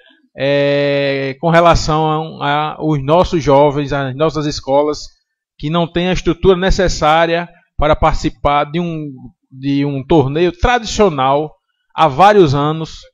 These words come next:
que é o Gernes, os Jogos Escolares do Rio Grande do Norte, onde todas, pelo menos todas as escolas que podem, fazem questão de estar presente dessa, nesses jogos.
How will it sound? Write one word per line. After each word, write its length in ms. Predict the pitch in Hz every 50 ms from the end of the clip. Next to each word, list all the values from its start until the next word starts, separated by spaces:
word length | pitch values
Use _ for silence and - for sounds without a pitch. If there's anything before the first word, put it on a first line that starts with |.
| _ -
que 100 | - 151
é 60 | 151
o 120 | 160 156
Gernes, 460 | 135 117 135 131 131 135 139 135 131 131
os 100 | 135 117
Jogos 300 | 131 135 135 135 131 -
Escolares 560 | - - 131 120 117 120 123 123 127 123 - - - _ _ _ _
do 80 | - 131
Rio 140 | 135 143 131
Grande 200 | 131 139 143 139
do 80 | 156
Norte, 400 | 143 127 110 104 98 107 - - - _ _ _ _ _ _ -
onde 260 | 160 185 220 208 - - -
todas, 720 | - 247 254 254 - 240 226 208 180 156 139 - - - - - -
pelo 140 | - 160 160
menos 480 | 180 202 202 175 165 135 - - - - _ _ _ _ -
todas 260 | - 269 285 262 214
as 200 | 233 233 202 -
escolas 520 | 202 208 - - - 196 208 208 190 - -
que 100 | - -
podem, 640 | - _ - 175 180 202 208 202 196 214 220 226 214
fazem 480 | - - - 202 202 208 190 202 202
questão 720 | 190 202 240 233 214 - - - - 196 196 202 202 202 202 - - _ _ _ _ _ _
de 520 | - 160 165 190 190 185 185 185 185 - - -
estar 260 | - - - 208 -
presente 520 | - 196 180 160 139 139 156 156 - -
dessa, 600 | 143 160 160 151 - 165 151 147 139 135 123 - _ _ _ _ _ _ _ _ _
nesses 280 | - 139 156 - 185 180
jogos. 560 | - 156 131 127 120 110 110 - - - -